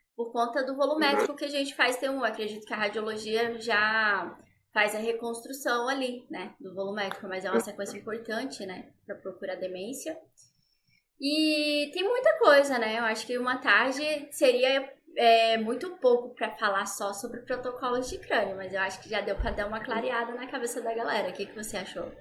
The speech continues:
Speaker 2: Eu achei incrível, verdade. É isso aí, cada um vai ter que,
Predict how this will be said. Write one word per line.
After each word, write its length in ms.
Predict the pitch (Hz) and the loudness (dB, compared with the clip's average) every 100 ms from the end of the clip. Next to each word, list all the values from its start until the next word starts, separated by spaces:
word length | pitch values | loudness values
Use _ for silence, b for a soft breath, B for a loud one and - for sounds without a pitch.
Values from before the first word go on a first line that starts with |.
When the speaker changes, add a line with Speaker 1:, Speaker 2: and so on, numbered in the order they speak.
| - _ - - - 101 - _ - - | -20 _ -20 -16 -4 -2 -2 _ -6 2
Speaker 2:
Eu 140 | 110 | 6
achei 220 | 120 123 | 6 6
incrível, 580 | 143 - 190 208 127 - - _ _ - | 4 12 12 12 10 8 0 _ _ 6
verdade. 540 | 113 131 165 165 - - - - _ - | 8 8 8 6 4 -6 -20 -20 _ 2
É 120 | 104 | 6
isso 180 | 110 - | 6 10
aí, 220 | 165 170 | 10 10
cada 260 | 165 156 160 | 10 8 8
um 100 | 190 | 6
vai 140 | 190 | 4
ter 140 | 180 180 | 2 -2
que, 640 | 185 185 170 147 131 113 | 0 2 2 4 0 -2